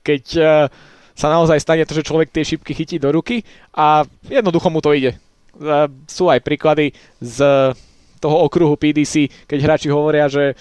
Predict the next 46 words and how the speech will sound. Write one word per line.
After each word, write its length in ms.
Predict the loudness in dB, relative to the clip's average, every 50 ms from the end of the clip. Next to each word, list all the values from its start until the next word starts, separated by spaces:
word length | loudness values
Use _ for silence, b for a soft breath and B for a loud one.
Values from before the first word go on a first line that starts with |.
| B B B B B B
jednoducho 540 | -14 -12 -8 -6 -6 -4 -2 -2 -2 -4 -4
som 220 | -6 -8 -6 -2
začal 440 | 0 0 0 2 2 2 4 2 2
v 120 | 0 -2
nejakých, 260 | -4 -2 -2 -4 -4 -2 0
e, 40 | 0 0 0
štrnástich, 480 | 0 -2 -2 0 0 0 0 0 -2 -2
pätnástich 500 | 0 0 -2 0 0 -4 -2 0 0 2 2
rokoch, 340 | 2 2 2 2 0 0 -2 B B B B B B
išiel 260 | -4 -2 0 0 0
som 160 | 0 -2 -2
na 80 | -2 -2
svoj 320 | 0 2 2 2 2 2
prvý 320 | 0 0 -2 0 0 -2 -2
turnaj, 300 | -2 -2 0 0 0 0
kde 140 | 0 0 0
ma 80 | 0 0
zobral 300 | -2 0 0 0 0 0
otec, 240 | 0 0 0 -2 -2
ten 220 | 0 0 0 2
som 160 | 0 -2 -2 0
vyhral, 320 | 0 2 2 2 2 2
tak 140 | 0 0 -2
som 100 | -2 -2
si 100 | -2 0
povedal, 380 | 0 0 0 0 2 0 0 0
že 240 | 0 -2 -2 -2 -4 -10 _ _ _
to 160 | 0 0 0
by 40 | 2 2
bolo 160 | 2 2 2
fajn 320 | 2 2 0 0 0 0
vyhrávať 380 | 0 0 2 2 2 2 2 2
to 80 | 2 2
aj 100 | 2 2 2
ďalej. 280 | 2 2 2 2 2 0 -2 B -10 -16 -16 -16 -16 -18 B -8
Takže 360 | -2 -2 0 2 2 2 2 2 2 -2 -6 B B B B B
niektorí 400 | -4 -4 -2 -2 -2 0 0 2
určite 320 | 2 0 0 -2 -4 -6 -6
sú 140 | -6 -4 -4
na 160 | -4 -4 -4
tom 100 | -4 -4 -4
aj 80 | -2 -2
tak, 160 | -4 -4 -4
že 240 | -4 -4 -4 -4 -4 _ _ _ _ _ _ _
jednoducho 400 | -12 -8 -6 -4 -4 -4 -4 -2
začali, 560 | 0 0 0 2 2 0 2 0 0 -4 -6